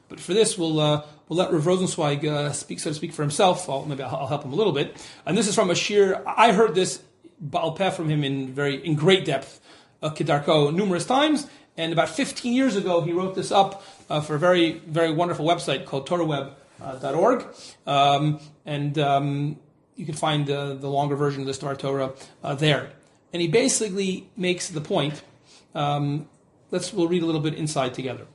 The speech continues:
"It is conceivable that the menorah miracle emerged as a central figure and symbol of Hanukkah." Again, that's the question. Why are we focusing so much on the menorah? That's the little esoteric, unnecessary miracle.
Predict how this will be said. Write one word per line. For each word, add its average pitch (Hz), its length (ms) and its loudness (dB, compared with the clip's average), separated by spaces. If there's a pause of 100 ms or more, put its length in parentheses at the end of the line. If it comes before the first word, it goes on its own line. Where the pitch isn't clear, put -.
(380)
"It 180 140 2
is 170 260 2
conceivable 185 680 -2
that 139 100 -8
the 165 60 -6
menorah 180 420 2
miracle 165 400 -4
emerged 147 500 -4 (540)
as 156 160 -2
a - 40 -2
central 214 320 0
figure 170 320 0
and 151 160 -4
symbol 175 220 -2
of 151 80 0
Hanukkah." 135 340 -4
Again, 143 200 0
that's 143 140 -2
the 165 60 -8
question. 160 340 -4
Why 139 120 2
are 156 40 -2
we 165 80 -2
focusing 160 340 -4
so 156 80 -8
much 151 160 -4
on 147 80 -2
the 151 60 0
menorah? 180 640 0
That's 151 140 -10
the 185 100 -12
little 185 200 -6
esoteric, 170 540 -6 (100)
unnecessary 175 520 -6
miracle. 185 500 -2